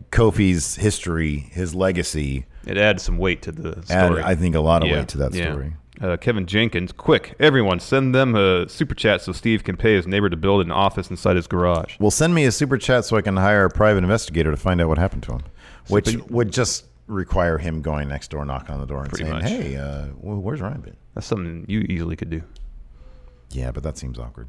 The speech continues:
Speaker 2: Oh, yeah. Actually, you're gonna need a lot more than just for your garage. You'll need insulation. You'll need drywall, but you need some ducting to tie it into your, your heating and cooling unit.
Speaker 1: Yeah, I have no need for any of that, though.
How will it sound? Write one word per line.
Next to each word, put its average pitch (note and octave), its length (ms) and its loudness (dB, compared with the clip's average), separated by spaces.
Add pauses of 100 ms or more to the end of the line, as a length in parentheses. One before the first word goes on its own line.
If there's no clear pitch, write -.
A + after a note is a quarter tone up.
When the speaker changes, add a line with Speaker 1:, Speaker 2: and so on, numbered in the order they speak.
Speaker 2:
Oh, G#2+ 100 0
yeah. F2+ 260 -2 (1400)
Actually, G2 260 0
you're G#2+ 80 2
gonna G#2 120 2
need - 20 2
a E2+ 80 2
lot F2+ 140 2
more F2 140 2
than E2 140 -2
just D#2+ 220 -4 (600)
for - 160 -4
your D#2+ 120 -2
garage. F2 540 0
You'll F#2 80 -4
need E2+ 200 -4 (420)
insulation. E2+ 680 -2
You'll E2+ 100 -4
need D#2+ 120 -6
drywall, E2 480 0
but F2+ 80 -4
you E2 60 -4
need E2+ 160 -4
some E2+ 140 -14
ducting F2 580 -2 (600)
to - 100 -10
tie F2 180 2
it E2 60 0
into E2 280 -4
your, D#2+ 360 -2
your E2 380 -6 (300)
heating F2+ 340 0
and E2 180 -6
cooling E2+ 520 -2
unit. E2+ 360 -4 (640)
Speaker 1:
Yeah, D#2 480 0 (160)
I E2 100 -4
have D#2+ 260 -2
no D#2 280 -4
need C#2+ 260 -6
for C2+ 160 -12
any C2+ 180 -12
of A#1+ 100 -16
that, A1+ 200 -18
though. G#1+ 80 -16